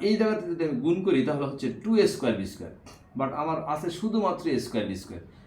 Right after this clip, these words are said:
তাহলে একটা এ স্কয়ার বি স্কয়ার অতিরিক্ত আছে, so এটা তোমাকে এখান থেকে মাইনাস করতে হবে, মাইনাস এ স্কয়ার বি স্কয়ার is equal to eight। বিষয়টা হচ্ছে সাপও মরবে, ল্যাপ-, ল্যাটিও ভাঙবে না, এই ক্যাটাগরি। অর্থাৎ আমরা এই ফরম্যাটটাও ঠিক রাখলাম, এটাকে একটা ফ-, মানে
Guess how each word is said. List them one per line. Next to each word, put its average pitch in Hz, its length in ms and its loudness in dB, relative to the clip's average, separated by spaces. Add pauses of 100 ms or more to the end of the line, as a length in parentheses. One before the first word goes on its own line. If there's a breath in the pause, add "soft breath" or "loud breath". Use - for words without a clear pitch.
(160 loud breath)
তাহলে 175 460 4
একটা 180 400 2
এ 190 100 4
স্কয়ার 190 260 2
বি 185 80 -2
স্কয়ার 180 240 -2
অতিরিক্ত 165 380 -2
আছে, 185 340 4 (340 loud breath)
so 208 220 0
এটা 160 240 4
তোমাকে 139 260 -2
এখান 127 140 -2
থেকে 117 180 2
মাইনাস 120 400 4
করতে 92 240 -8
হবে, 85 120 -8
মাইনাস 117 720 2
এ 120 100 -2
স্কয়ার 113 360 0
বি 90 160 -8
স্কয়ার - 380 -2 (180)
is 117 140 2
equal 110 420 2
to 113 80 2 (200)
eight। 98 280 0 (560 soft breath)
বিষয়টা 185 320 2
হচ্ছে 190 160 2
সাপও 151 400 6
মরবে, 190 260 4
ল্যাপ-, 147 320 4
ল্যাটিও 170 540 8 (300 loud breath)
ভাঙবে 123 340 2
না, 107 60 2
এই 156 160 0
ক্যাটাগরি। 98 460 2
অর্থাৎ 143 340 -4
আমরা 147 220 -2
এই 160 180 2
ফরম্যাটটাও 170 560 2
ঠিক 202 200 0
রাখলাম, 202 340 2
এটাকে 156 280 0
একটা 156 140 -4
ফ-, - 220 -10
মানে 135 300 -2